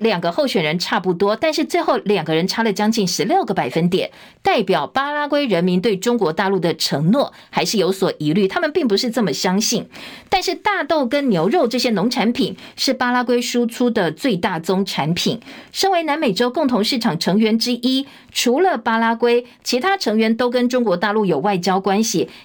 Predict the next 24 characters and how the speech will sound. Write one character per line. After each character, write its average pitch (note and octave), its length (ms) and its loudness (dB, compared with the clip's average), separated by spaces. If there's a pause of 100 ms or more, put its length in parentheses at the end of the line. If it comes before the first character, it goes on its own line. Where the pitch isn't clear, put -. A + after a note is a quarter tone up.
(200)
高 E4+ 240 2
度 D#4+ 260 0
仰 D#3+ 280 0
赖 G#3 180 2
大 G3 220 -2
陆 G3+ 180 2
市 F#3 240 0
场。 F3 300 -4 (200)
这 - 120 0
也 A#3 80 2
是 C4 100 -2
为 E4+ 180 2
什 G#3 160 0
么 E3+ 240 -2 (200)
他 E4 120 -2
的 D4 120 0
对 D4 180 -2
手 F3+ 380 0
阿 C#4 180 -2
格 F#3 540 0
雷 F3 340 2
格 F3+ 400 0
哦 E3 140 0
说 A3 240 0